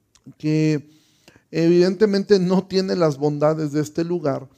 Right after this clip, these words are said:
pero es que ahora es muy difícil. Entonces, la primera petición de oración es esa. Nosotros les estaremos haciendo, eh, saber en qué lugar nos reuniremos la próxima semana, si es aquí o es en otra parte.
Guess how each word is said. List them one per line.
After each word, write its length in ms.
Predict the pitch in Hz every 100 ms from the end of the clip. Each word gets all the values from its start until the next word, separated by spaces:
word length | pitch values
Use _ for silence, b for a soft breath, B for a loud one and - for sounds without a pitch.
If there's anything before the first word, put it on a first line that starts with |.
| b b _
pero 180 | 151 165
es 120 | 170
que 100 | 185
ahora 140 | 180
es 120 | 180 151
muy 220 | 165 185
difícil. 560 | 170 170 196 190 165
Entonces, 420 | 151 147 180 180 160
la 120 | 160
primera 240 | 165 202
petición 400 | 240 226 180 202
de 200 | 196 160
oración 360 | 151 147 170 175
es 160 | 165
esa. 340 | 147 139 165 175 B B B -
Nosotros 380 | 156 160 180 220
les 100 | 165
estaremos 540 | 151 147 156 175 -
haciendo, 720 | 143 160 160 165 160 156 139 139
eh, 480 | 135 131 131 131 131 120
saber 500 | 120 143 143 160 165 b b b b -
en 120 | 151
qué 140 | 151 180
lugar 240 | 180 185
nos 160 | 185 165
reuniremos 400 | 151 143 151 160
la 100 | -
próxima 460 | 156 151 160 151
semana, 460 | - 147 160 165 151
si 100 | 160
es 100 | 143
aquí 340 | 170 180 185
o 120 | 165
es 100 | 156
en 120 | 165 156
otra 200 | 156 175
parte. 440 | 175 151 151